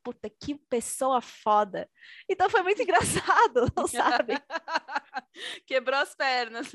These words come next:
Speaker 1: Quebrou as pernas, por quê? Porque eu acho que talvez, é, a minha relação com essa amiga minha que eu tenho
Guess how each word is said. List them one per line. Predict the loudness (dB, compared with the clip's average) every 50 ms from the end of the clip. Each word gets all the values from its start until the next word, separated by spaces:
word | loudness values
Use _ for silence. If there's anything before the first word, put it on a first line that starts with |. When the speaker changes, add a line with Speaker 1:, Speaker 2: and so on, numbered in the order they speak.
| -6 0
Speaker 1:
Quebrou | 2 4 4 6 6 6
as | 6 4 4
pernas, | 4 4 4 4 2 0 -6 -6 -6
por | -8 -8 -10
quê? | -8 -6 -2 0 0 0 0 -2 -6 _ _ _ -20 _ _
Porque | -10 -6 0 2
eu | 2
acho | 2 2 0 -6 -14
que | -10 -2
talvez, | 2 2 2 2 0 0 0 2 2 2 0 -2 -6 -14 -18 -20 _ _ _ _ -6 -2
é, | 0 0 2 0 0 -2 -4 -6 -8 -10 -14 _ _ _ _ -20 -20 _ _ -2
a | 0 0 0
minha | 0 0 0 0 0
relação | 2 2 2 2 2 2 0 -2 -4 -4 -4
com | -4 -4 -4
essa | -4 -4 -6
amiga | -8 -8 -6 -8 -8
minha | -8 -8 -8 -8 -8
que | -8 -10
eu | -8
tenho | -2 0 0 0 0 -2 -4 -8 -10